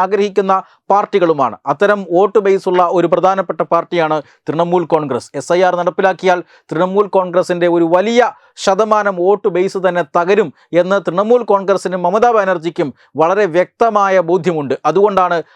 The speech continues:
അവർ എസ് ഐ ആറിനെ എതിർക്കുന്നത്. ഇപ്പോൾ ഇതുവരെയുള്ള കണക്ക് പശ്ചിമ ബംഗാളിൽ പുറത്തു വരികയാണ്.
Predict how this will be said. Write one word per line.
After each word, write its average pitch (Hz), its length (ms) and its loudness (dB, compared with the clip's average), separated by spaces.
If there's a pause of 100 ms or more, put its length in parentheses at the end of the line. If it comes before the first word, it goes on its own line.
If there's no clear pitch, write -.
(160)
അവർ 170 160 2 (180)
എസ് 156 200 -2
ഐ - 20 -2 (120)
ആറിനെ 156 260 -2 (180)
എതിർക്കുന്നത്. 143 520 -2 (180)
ഇപ്പോൾ 185 240 2 (420)
ഇതുവരെയുള്ള 233 640 2
കണക്ക് 190 340 0 (360)
പശ്ചിമ 202 320 0
ബംഗാളിൽ 185 440 0
പുറത്തു 170 320 0
വരികയാണ്. 165 400 2